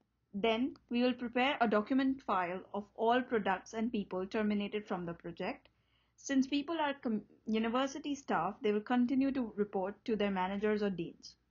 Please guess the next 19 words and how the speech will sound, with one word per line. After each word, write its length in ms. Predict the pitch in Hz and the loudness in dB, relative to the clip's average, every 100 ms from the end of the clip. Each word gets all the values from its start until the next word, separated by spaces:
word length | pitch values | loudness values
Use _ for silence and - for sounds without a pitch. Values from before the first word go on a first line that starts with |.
| _ _ _ _ _ _ 277 | _ _ _ _ _ _ 2
We 120 | 233 | 6
will 120 | 226 | 6
also 320 | 240 262 330 | 6 4 -2
conduct 480 | 330 226 190 180 - | 0 2 2 0 -2
a 60 | 208 | -6
post-implementation 1000 | - 254 262 294 294 277 254 220 214 208 | 0 0 2 0 2 2 2 0 -2 -2
audit 300 | 196 180 - - | 0 0 -4 -4
of 120 | 214 | -4
the 80 | 208 | -4
project, 580 | - 170 175 196 - _ _ _ _ _ _ _ | -4 -6 -6 -6 -10 _ _ _ _ _ _ _
share 340 | - 254 285 | 0 2 2
the 100 | 294 | 0
project 400 | 285 220 220 214 | 0 2 2 0
and 120 | 214 | 0
audit 280 | 190 190 170 | 2 0 -4
report 460 | 175 - 180 240 - 208 | -8 -6 -4 -6 -8 -2
with 120 | 214 | 0
the 100 | 233 | 0
client, 500 | 269 196 175 185 | 2 2 0 -4